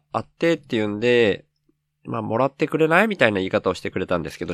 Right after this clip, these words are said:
「塩をいただきました」っていうんで、一応ポッドキャスト残しとこうかなと思って、二つですね。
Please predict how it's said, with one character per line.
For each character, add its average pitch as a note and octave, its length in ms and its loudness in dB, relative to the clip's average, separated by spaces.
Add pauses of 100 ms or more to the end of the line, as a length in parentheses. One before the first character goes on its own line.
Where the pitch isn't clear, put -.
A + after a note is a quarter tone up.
「塩 D#3+ 160 4
を D#3 100 4
い A2 60 -2
た G#2 120 2
だ G2 120 2
き - 120 -10
ま F2+ 140 0
し - 100 -12
た」 G2 220 2
っ - 20 -4
て - 180 -10
い D2+ 40 -4
う D#2 40 -6
ん E2 60 -8
で、 E2+ 120 -2
一 E2+ 160 -4
応 C3 40 -2
ポ B2+ 100 -4
ッ B2 60 -8
ド C#3 80 -4
キ C3 100 -4
ャ C3 40 -4
ス - 60 -10
ト - 60 -8
残 F2+ 220 -6
し - 40 -14
と - 100 -6
こ - 120 -12
う - 40 -12
か D#2 80 -4
な D#2 140 -2
と - 100 -14
思 C2+ 80 -16
っ - 40 -20
て、 - 380 -4 (1500)
二 A2 200 -4
つ G2 240 -8
で - 80 -18
す - 180 -14
ね。 G#2 240 4